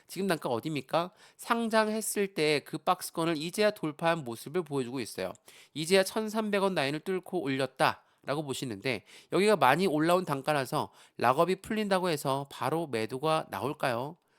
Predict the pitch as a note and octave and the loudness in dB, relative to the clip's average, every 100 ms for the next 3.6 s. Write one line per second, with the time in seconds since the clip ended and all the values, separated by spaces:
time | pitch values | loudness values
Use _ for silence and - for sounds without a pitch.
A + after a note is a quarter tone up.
0 | _ - D#3 D#3+ - D#3 E3 - - A#2 | _ -6 -4 -4 -6 -2 -2 -2 -6 -8
1 | C3 D#3 A#2 G#2 G2+ G2+ - - - - | -2 0 0 -2 -8 -8 -10 -20 -16 -6
2 | F#3+ F3+ D#3 C#3 D3 - C#3+ D#3 D#3+ D3+ | -2 0 2 0 0 -6 -4 -2 -2 -4
3 | F#3 - D#3 - D3 D#3 | -6 -4 -6 -4 -4 -4